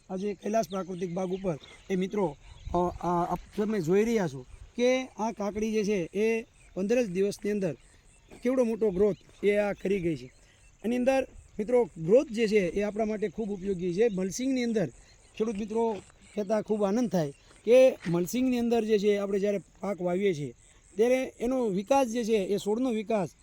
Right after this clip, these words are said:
એ અન્ય પાકો કરતાં એ ખૂબ સરસ મજાનો પાક એ મિત્રો એ આપણે એની અંદર જોઈ રહ્યા છીએ કે, અ,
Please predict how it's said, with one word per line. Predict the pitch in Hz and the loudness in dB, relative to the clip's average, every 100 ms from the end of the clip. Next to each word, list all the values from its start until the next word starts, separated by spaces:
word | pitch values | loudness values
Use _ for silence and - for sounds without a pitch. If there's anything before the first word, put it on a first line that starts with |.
| - - 226 | -20 -8 0
એ | 247 | 0
અન્ય | - 240 269 | 0 -2 -2
પાકો | 226 220 214 220 | -2 -2 0 -2
કરતાં | - 220 247 208 151 - _ - | -2 -4 -2 -2 -2 -10 _ 0
એ | 254 269 277 | 2 2 -4
ખૂબ | - - - 320 | -10 -8 -2 0
સરસ | 254 220 208 | 2 2 2
મજાનો | 202 208 214 202 | 0 -2 0 -2
પાક | 196 185 - - - | 2 0 0 -10 -6
એ | 208 | -4
મિત્રો | 190 185 202 143 - _ _ | -2 -2 -2 -2 -8 _ _
એ | 202 | -4
આપણે | 190 190 196 | -2 -2 -2
એની | 180 175 | -2 -2
અંદર | 196 190 | -4 -4
જોઈ | 143 165 | -4 -2
રહ્યા | 185 190 175 | 0 0 0
છીએ | 170 208 - - - | -6 -12 -16 -20 -8
કે, | 254 285 302 302 - - _ - | 0 2 2 -2 -10 -20 _ -20
અ, | - | -8